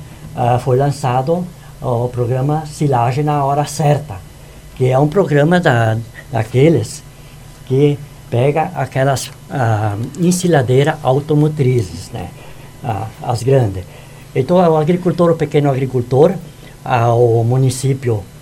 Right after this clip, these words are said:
faz, vai com um trator, uma ensiladeira e o operador. Nós tá, ah, cobramos oitenta através do conselho, foi aprovado de cobrar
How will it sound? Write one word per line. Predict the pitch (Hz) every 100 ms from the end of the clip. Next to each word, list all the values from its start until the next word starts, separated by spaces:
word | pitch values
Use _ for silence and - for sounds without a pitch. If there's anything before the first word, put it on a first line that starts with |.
| -
faz, | - 117 151 160 - - - - -
vai | 120 131
com | 135
um | 135 135 139
trator, | 131 127 - 127 165 170 - - - -
uma | 127 135
ensiladeira | 143 160 147 127 135 160 180 180 - -
e | 139 175 180 - - - -
o | 143
operador. | 147 165 156 165 135 117 90 - - - 127
Nós | 139 -
tá, | - 143
ah, | 147 139 127 117 117 113
cobramos | 151 131 143 175 117 - - - -
oitenta | 127 123 - 139 151
através | 113 117 113 117
do | 113
conselho, | - 123 - 147 165
foi | 131 127
aprovado | 127 147 127 135 160 165 147
de |
cobrar | 147 135 131 143